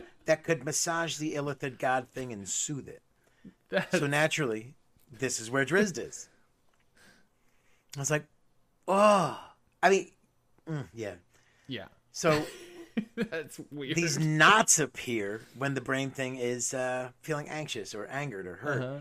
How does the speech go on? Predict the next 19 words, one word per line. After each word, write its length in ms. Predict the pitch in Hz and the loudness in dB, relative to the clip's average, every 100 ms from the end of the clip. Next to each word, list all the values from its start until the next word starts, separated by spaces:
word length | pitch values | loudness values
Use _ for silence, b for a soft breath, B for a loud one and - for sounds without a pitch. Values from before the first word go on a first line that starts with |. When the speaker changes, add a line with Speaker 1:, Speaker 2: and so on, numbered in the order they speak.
| b b b b b _ _ - | b b b b b _ _ -8
Speaker 1:
And 300 | 139 139 131 _ _ _ _ _ - | -6 -6 -10 _ _ _ _ _ -4
then 340 | 143 143 131 b b b | -2 -4 -10 b b b
Drizzt 420 | - 151 202 180 - | -6 -2 -2 -2 -6
feels 340 | 139 131 127 | -2 0 0
this 340 | 131 120 - - _ _ - | -4 -4 -6 -8 _ _ -6
anger 340 | 139 135 120 117 | -4 -2 -2 -4
and 100 | 117 | -4
anxiety. 500 | 120 113 113 110 107 | -4 -2 -2 -2 -6
He 120 | 123 | -6
needs 200 | 127 - | -6 -6
this 180 | 120 - | -8 -10
Speaker 2:
That's 300 | 131 117 101 - | -8 -8 -8 -8
Speaker 1:
n-, 60 | |
Speaker 2:
right. 100 | 117 143 | -6 -2
I 120 | 160 | 0
Speaker 1:
need 160 | 170 | 0
Speaker 2:
forgot 180 | 165 123 | 0 -2
about 100 | 143 | -2
Speaker 1:
these 340 | 143 127 - | -2 -2 -2